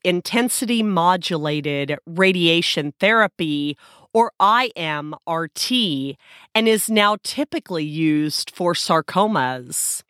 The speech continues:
I M R T focuses more radiation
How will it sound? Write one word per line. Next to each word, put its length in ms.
I 280
M 320
R 280
T 540
focuses 680
more 540
radiation 1000